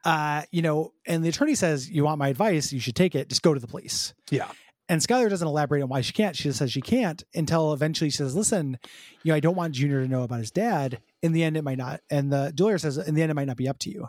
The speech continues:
Speaker 1: Drug dealers
Speaker 2: Yeah.
Speaker 1: have a way of getting caught." And Skylar brings up the cancer.
Speaker 2: Yeah.
Speaker 1: You know, my, my, my plan is to wait this out.
Speaker 2: Yeah. Things might, mm, resolve themselves on them, on their own.
Speaker 1: Yeah.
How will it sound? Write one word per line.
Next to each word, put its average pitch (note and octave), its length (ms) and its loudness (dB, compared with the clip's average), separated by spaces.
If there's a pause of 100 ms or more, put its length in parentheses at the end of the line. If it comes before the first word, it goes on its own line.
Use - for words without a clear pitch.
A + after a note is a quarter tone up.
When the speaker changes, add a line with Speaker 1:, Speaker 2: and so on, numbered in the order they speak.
Speaker 1:
Drug C#3+ 160 2
dealers C3+ 200 2
Speaker 2:
Yeah. C3 80 0
Speaker 1:
have B2+ 80 0
a A#2+ 40 -4
way B2 140 -2
of A2+ 60 -8
getting B2 180 -6
caught." C4 400 -2 (500)
And E3 140 2
Skylar D3+ 240 2
brings C3+ 180 -4
up B2 80 -10
the A#2 80 -8
cancer. - 460 -10 (420)
Speaker 2:
Yeah. - 160 0
Speaker 1:
You C3 60 2
know, C3 100 2
my, D3+ 220 2
my, E3 240 2
my D#3+ 140 0
plan E3 200 0
is D3 100 0
to C3+ 80 0
wait B2+ 140 -2
this - 160 -8
out. - 180 -14 (380)
Speaker 2:
Yeah. - 180 -2 (380)
Things B2+ 240 4
might, A2+ 640 0 (120)
mm, A#2 300 2
resolve A2+ 400 2
themselves G2 420 -2
on F2 140 -4
them, D#2+ 180 -10
on A2 140 -2
their E2+ 180 -8
own. E3 360 -12 (340)
Speaker 1:
Yeah. - 280 -8